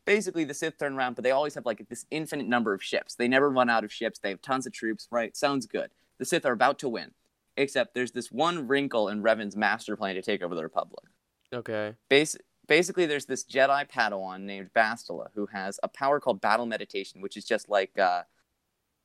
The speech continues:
Speaker 1: I don't know what to say it is. It basically, it makes an army stronger, faster, more lucky, et cetera, right?
Speaker 2: Okay.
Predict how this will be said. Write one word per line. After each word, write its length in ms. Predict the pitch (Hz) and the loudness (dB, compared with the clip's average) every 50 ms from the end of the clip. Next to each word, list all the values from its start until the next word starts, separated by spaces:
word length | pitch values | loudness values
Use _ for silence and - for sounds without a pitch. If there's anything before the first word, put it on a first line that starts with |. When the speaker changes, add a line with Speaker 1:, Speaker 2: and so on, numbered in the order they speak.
| _ _ _ _ - | _ _ _ _ 2
Speaker 1:
I 80 | 139 151 | 4 4
don't 100 | 160 156 | 4 2
know 100 | 160 151 | 0 0
what 100 | 147 147 131 | -2 -2 -2
to 80 | 131 | -4
say 220 | 127 - 135 131 135 | -4 -2 0 0 0
it 80 | 139 139 143 | -2 -6 -8
is. 160 | 151 143 135 | -10 -10 -10
It 100 | 131 - | -6 -2
basically, 380 | 139 139 127 - 139 131 - _ _ | -2 -2 -2 -2 -6 -6 -8 _ _
it 240 | - 131 127 120 - _ _ _ _ _ _ _ _ _ - | -2 -2 -2 -2 -4 _ _ _ _ _ _ _ _ _ -4
makes 320 | 131 139 147 147 - - - _ _ _ _ - | -2 -2 -2 -2 -4 -12 -18 _ _ _ _ -4
an 120 | 123 127 - | -4 -4 -4
army 500 | - 107 113 110 120 123 123 123 120 - - | -2 -2 -2 -2 -2 -4 -4 -6 -6 -8 -10
stronger, 560 | - - - 131 117 113 117 117 113 120 117 | -8 -2 2 2 2 2 0 -2 -2 -2 -2
faster, 560 | - - 123 117 107 110 110 - - 123 117 | 0 4 6 6 6 6 2 -2 -4 -4 -4
more 220 | 107 110 110 107 104 | -2 -2 -2 -4 -2
lucky, 580 | 101 101 92 98 - 110 110 110 107 101 - - | -2 -4 -4 -4 -6 -8 -8 -8 -8 -10 -10 -12
et 100 | 110 - | -6 -2
cetera, 380 | - 110 101 98 101 107 117 _ _ - | 2 2 2 2 0 -4 -4 _ _ -6
right? 340 | 110 117 113 98 101 107 - _ _ _ _ - | -2 -2 0 0 -2 -6 -10 _ _ _ _ -12
Speaker 2:
Okay. 380 | 117 110 - 110 101 98 98 | -12 -10 -8 -8 -8 -8 -8